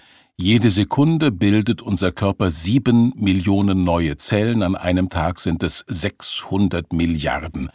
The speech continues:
Sie entstehen und verschwinden in einem fort. Schauen Sie heute einmal ganz bewusst in den Spiegel. Morgen wieder. Dann blickt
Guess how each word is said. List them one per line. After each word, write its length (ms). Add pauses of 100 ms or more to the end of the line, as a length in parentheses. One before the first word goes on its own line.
(300)
Sie 200
entstehen 500
und 140
verschwinden 600
in 320
einem 280
fort. 340 (960)
Schauen 260
Sie 220 (140)
heute 320
einmal 240
ganz 220
bewusst 380
in 120
den 140
Spiegel. 440 (160)
Morgen 480
wieder. 340
Dann 300
blickt 460